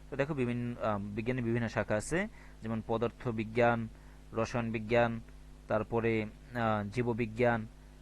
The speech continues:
তারপর হচ্ছে উদ্ভিদ বিজ্ঞান, এরকম কিছু নাম দিয়ে দিবে তোমরা। এখন প্রশ্ন হলো রসায়ন কি?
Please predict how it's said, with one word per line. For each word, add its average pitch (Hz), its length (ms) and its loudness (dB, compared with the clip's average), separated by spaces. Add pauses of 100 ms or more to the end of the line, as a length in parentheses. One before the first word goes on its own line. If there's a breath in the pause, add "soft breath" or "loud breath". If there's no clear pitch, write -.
(120)
তারপর 110 300 2
হচ্ছে 110 200 -2
উদ্ভিদ 117 340 0
বিজ্ঞান, 117 400 2
এরকম 170 320 -2
কিছু 113 160 -6
নাম 104 200 -2
দিয়ে 104 140 0
দিবে 107 180 0
তোমরা। 175 320 -2 (240 loud breath)
এখন 147 220 0
প্রশ্ন 113 260 -2
হলো 156 160 0
রসায়ন 107 380 2
কি? 92 200 -8